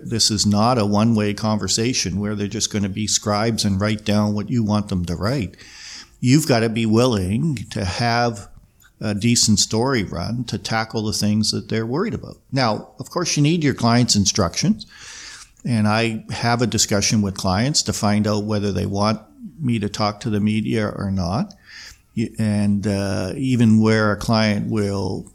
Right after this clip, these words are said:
tell me they don't want me to talk to the media, they'll almost always let me talk on background or off the record, um, because it's important, if we're not gonna be public, at least the story be accurate.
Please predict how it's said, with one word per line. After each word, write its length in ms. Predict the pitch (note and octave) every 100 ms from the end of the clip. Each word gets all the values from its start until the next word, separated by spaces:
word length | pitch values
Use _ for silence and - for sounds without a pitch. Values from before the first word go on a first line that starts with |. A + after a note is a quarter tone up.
| _
tell 180 | - A2
me 160 | G#2+ G#2+
they 140 | G#2
don't 240 | G#2 B2
want 200 | A2 G2+
me 120 | G2+ G2+
to 100 | -
talk 300 | A2+ G2+ -
to 80 |
the 80 | G2
media, 400 | G#2 G#2+ A2+ G#2+
they'll 160 | G#2 G2
almost 440 | G#2+ C3 A#2+ -
always 380 | A2 A2+ G#2+ F#2+
let 160 | G2+ A2
me 100 | A2+
talk 400 | - G#2 G2 G2+
on 220 | F#2 F#2+
background 640 | G2 G2+ - F#2+ F#2 F#2+
or 120 | E2
off 220 | G2 F#2+
the 80 | E2+
record, 560 | F2 G2 G#2 - C3 - - - - - - _
um, 520 | - F2+ E2+ F#2 G2+ F#2+
because 320 | G#2+ - G#2+
it's 160 | - -
important, 580 | G2+ - G#2 A2 G#2
if 240 | G2+ F#2+ -
we're 80 | G2+
not 260 | F#2+ G#2 G#2
gonna 160 | G2
be 160 | F#2 G2+
public, 480 | G2+ A2 G#2 A2 A#2
at 140 | A2
least 260 | A#2+ - -
the 60 |
story 500 | - - A#2 A#2+ G2+
be 220 | F2+ F2
accurate. 600 | F2 G2+ - - - C#3+